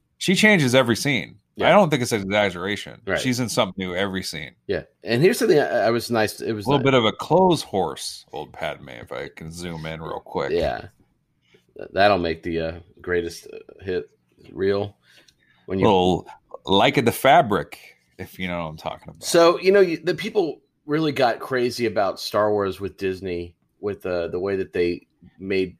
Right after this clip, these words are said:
Speaker 2: you know, female, prominent female characters and people of color and people, you know, the, the idea that there may be a gay character. You know what's funny is this movie,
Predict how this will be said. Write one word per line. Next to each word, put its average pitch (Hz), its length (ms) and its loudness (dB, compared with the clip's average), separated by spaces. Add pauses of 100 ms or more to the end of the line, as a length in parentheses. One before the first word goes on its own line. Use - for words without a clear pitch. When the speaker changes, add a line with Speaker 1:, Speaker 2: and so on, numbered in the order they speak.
Speaker 2:
you 95 140 -12
know, - 120 -14
female, 92 460 -6
prominent 101 480 -2
female 90 320 -4
characters 85 840 -6
and 73 120 -14
people 92 240 -10
of - 80 -14
color 82 480 -2
and 71 120 -12
people, - 320 -14
you 92 60 -6
know, 78 200 -10 (480)
the, - 180 -2
the 95 100 0
idea 87 280 0
that 87 100 0
there 110 100 -2
may 92 140 -2
be 85 160 -4
a 80 40 -6
gay 78 260 -4
character. 80 560 -6 (760)
You 135 120 -2
know 190 60 4
what's 220 160 0
funny 147 220 4
is 110 160 2
this 165 220 -4
movie, 139 420 2